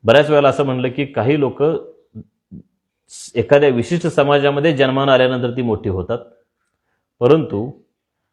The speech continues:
काही लोक अशी होऊन जातात की ज्यांच्यामुळे समाजाची उंची वाढते. आणि अशापैकी एक आहेत कर्पूरजी ठाकूर, की ज्यांच्यामुळं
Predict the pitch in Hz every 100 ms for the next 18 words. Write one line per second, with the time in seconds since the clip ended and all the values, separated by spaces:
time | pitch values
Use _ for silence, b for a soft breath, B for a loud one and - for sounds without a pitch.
0 | _ 117 143 156 147 139 160 - - _
1 | 107 110 202 139 120 104 90 110 113 120
2 | 110 107 - 151 117 98 92 - _ _
3 | _ _ _ - 131 147 160 143 135 -
4 | 160 175 - - - 143 147 208 143 101
5 | 82 87 - _ _ _ _ _ _ _
6 | _ _ _ _ 123 117 107 147 143 131
7 | 123 117 117 - 101 87 196 87 92 -
8 | 85 _ _ _ _ _ - 101 117 113
9 | 151 98 98